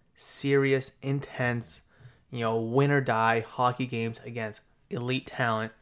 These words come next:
such as the Islanders and the Capitals this year. Number two,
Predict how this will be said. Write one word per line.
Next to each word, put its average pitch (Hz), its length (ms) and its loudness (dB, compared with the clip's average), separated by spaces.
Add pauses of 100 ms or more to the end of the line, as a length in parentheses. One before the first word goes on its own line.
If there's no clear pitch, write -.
(140)
such 147 320 -6
as 113 360 2
the 120 200 -10
Islanders 120 600 0
and 110 120 -6
the 110 40 -6
Capitals 110 600 -4
this 110 220 -8
year. 120 300 2 (1300)
Number 143 160 2
two, 151 340 6